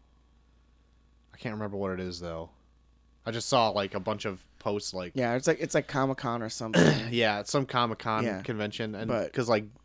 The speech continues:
Speaker 1: uh, there was a bunch of trailers being shown there that haven't dropped yet, as of yet.
Speaker 2: One of 'em dropped.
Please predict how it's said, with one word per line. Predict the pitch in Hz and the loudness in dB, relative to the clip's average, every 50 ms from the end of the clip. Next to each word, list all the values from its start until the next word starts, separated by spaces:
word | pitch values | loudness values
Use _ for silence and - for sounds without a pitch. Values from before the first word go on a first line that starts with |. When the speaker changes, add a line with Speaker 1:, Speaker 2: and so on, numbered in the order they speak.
| _ _ _ _ _ - | _ _ _ _ _ -6
Speaker 1:
uh, | 117 107 104 101 98 98 98 | -2 0 2 2 2 0 0
there | 90 110 117 113 | 0 0 2 2
was | 113 107 - | 0 0 -2
a | |
bunch | - 113 113 110 107 | 0 -2 -2 -2 -2
of | 101 | -6
trailers | - - 120 110 110 107 104 104 95 | 0 2 4 4 4 4 2 0 0
being | - 110 104 98 | -2 -2 -2 -2
shown | - - 117 104 98 | -2 -2 -2 0 0
there | 98 98 101 98 98 | 0 0 0 0 0
that | 95 90 90 | -2 -2 -2
haven't | 107 107 98 98 87 92 | -2 -2 -2 -4 -6 -6
dropped | 98 - 104 98 98 92 - - | -4 2 4 4 4 4 2 -2
yet, | 92 90 101 98 95 90 - - - - _ _ _ - - - - - _ - - - - - - | -4 0 2 2 2 0 -2 -8 -10 -12 _ _ _ -20 -20 -20 -20 -20 _ -20 -20 -20 -20 -14 -6
as | 98 107 101 95 95 | -4 -2 -2 -2 -4
of | 95 82 | -6 -4
yet. | 92 92 87 87 - - 139 | -4 -4 -4 -4 -6 -4 2
Speaker 2:
One | 139 165 190 180 | 6 6 6 6
of | 147 | 6
'em | 131 107 | 0 -4
dropped. | 92 - 104 92 - 67 78 - - - - | -6 -10 -10 -10 -10 -12 -14 -16 -18 -20 -20